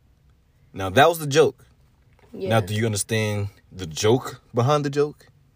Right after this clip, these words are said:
Speaker 2: Yeah. The
Speaker 1: You?
Speaker 2: lady was, uh, shaving her head in G I Joe or whatever.
Speaker 1: Well, that's, that's
Speaker 2: And she was bald-headed
Speaker 1: Well,
Speaker 2: after
Speaker 1: see,
Speaker 2: that.
Speaker 1: I didn't even understand this until I started talking about it with my boys, which, again, was why y'all should probably listen to it. But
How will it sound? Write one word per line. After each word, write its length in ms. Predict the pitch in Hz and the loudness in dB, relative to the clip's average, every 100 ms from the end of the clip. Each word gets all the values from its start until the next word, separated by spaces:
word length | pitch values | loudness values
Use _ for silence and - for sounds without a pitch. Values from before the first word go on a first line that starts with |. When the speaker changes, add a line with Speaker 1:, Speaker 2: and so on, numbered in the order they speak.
| _ 220 | _ -20
Speaker 2:
Yeah. 560 | 202 277 262 165 165 185 _ _ _ _ _ _ _ | -16 -14 -12 -12 -16 -20 _ _ _ _ _ _ _
The 100 | 117 | -2
Speaker 1:
You? 120 | 123 196 | 0 2
Speaker 2:
lady 260 | 220 208 | -2 -4
was, 280 | 202 202 - | -4 -6 -6
uh, 280 | - 196 190 | -8 -6 -8
shaving 380 | - 220 214 214 | -4 -4 -4 -6
her 160 | 202 | -6
head 280 | 202 226 226 | -6 -6 -6
in 140 | 220 214 | -6 -6
G 220 | 220 220 | -6 -6
I 80 | 214 | -6
Joe 220 | 220 220 | -8 -8
or 60 | |
whatever. 460 | 220 220 226 226 226 - _ | -8 -10 -10 -10 -12 -18 _
Speaker 1:
Well, 120 | 117 | 0
that's, 240 | 113 143 - _ - | 4 4 2 _ 0
that's 460 | 123 160 - - - | 2 2 0 -4 -10
Speaker 2:
And 140 | 202 | -12
she 140 | 202 214 | -8 -8
was 60 | 196 | -6
bald-headed 480 | 202 214 220 208 - | -8 -8 -8 -8 -4
Speaker 1:
Well, 80 | 208 | -2
Speaker 2:
after 40 | |
Speaker 1:
see, 220 | - 127 | 0 0
Speaker 2:
that. 440 | - - - - - | -2 -10 -18 -18 2
Speaker 1:
I 140 | 131 180 | 4 4
didn't 140 | 165 | 2
even 120 | 143 | 2
understand 420 | 131 120 - 117 110 | 4 2 2 0 0
this 140 | - | -2
until 320 | 107 92 123 | -6 -2 2
I 140 | 110 107 | 4 2
started 460 | - 104 101 - _ _ _ _ | 2 2 2 0 _ _ _ _
talking 280 | - 107 107 | 0 2 2
about 180 | 101 101 | 0 -2
it 40 | |
with 100 | 98 | -4
my 80 | 92 | -4
boys, 420 | 110 127 87 - | 0 2 0 -4
which, 120 | 87 | -8
again, 220 | 85 92 | -6 -6
was 140 | 90 85 | -6 -2
why 200 | 95 95 | 0 2
y'all 180 | 98 98 | 0 -2
should 100 | - | -4
probably 240 | 101 95 | -4 -2
listen 320 | 98 131 117 | -4 -4 -4
to 200 | 92 85 | -8 -6
it. 160 | 78 67 | -6 -4
But 200 | 101 | -6